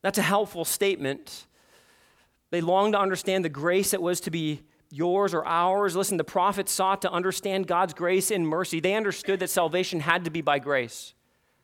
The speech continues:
They saw that humanity had no possibility of saving himself or themselves. They saw that the chasm was too great. The problem was too big. Humanity could never fix this problem, but God in his grace could and would.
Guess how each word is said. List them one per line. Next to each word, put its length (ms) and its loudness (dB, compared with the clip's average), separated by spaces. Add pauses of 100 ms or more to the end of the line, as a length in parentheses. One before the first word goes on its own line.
(460)
They 120 4
saw 300 6
that 140 2
humanity 460 2
had 120 2
no 360 4 (200)
possibility 600 2
of 60 0
saving 540 2 (220)
himself 500 2
or 80 -2
themselves. 760 0 (220)
They 220 4
saw 340 4
that 80 0
the 80 2
chasm 480 2
was 140 0
too 180 -6
great. 340 0
The 60 -4
problem 480 2
was 160 2
too 260 -4
big. 480 0 (440)
Humanity 600 2
could 220 -2
never 680 2
fix 380 -2
this 180 0
problem, 560 0 (220)
but 180 0
God 420 4
in 220 0
his 240 0
grace 540 0
could 480 0
and 260 -2
would. 420 0